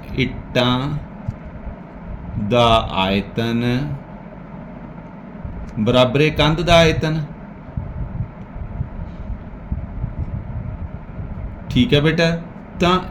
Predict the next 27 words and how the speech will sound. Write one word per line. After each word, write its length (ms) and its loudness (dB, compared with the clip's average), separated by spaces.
ਇੱਕ 300 0
ਇਹ 500 4
ਬੇਟਾ 300 4
ਜਿਹੜੇ 360 6
ਬਾਰਾਂ 440 6
ਮੀਟਰ 480 6
ਹੈ 100 6
ਇਹਦੇ 300 4
ਸੈਂਟੀਮੀਟਰ 640 4
ਬਣਾ 240 6
ਲਾਂਗੇ, 300 4
ਕਿਉਂਕਿ 300 2
ਇਹ 120 8
ਸਾਰੇ 320 4
ਸੈਂਟੀਮੀਟਰਾਂ 640 4
ਦੇ 100 6
ਵਿੱਚ 220 2
ਆ, 40 4
ਸਾਰੇ 300 4
ਯੂਨਿਟ 400 4
ਸੇਮ 320 6
ਹੋਣੇ 260 6
ਚਾਹੀਦੇ 440 4
ਆ 40 4
ਬੇਟਾ, 280 2
ਠੀਕ 380 0
ਹੈ। 240 4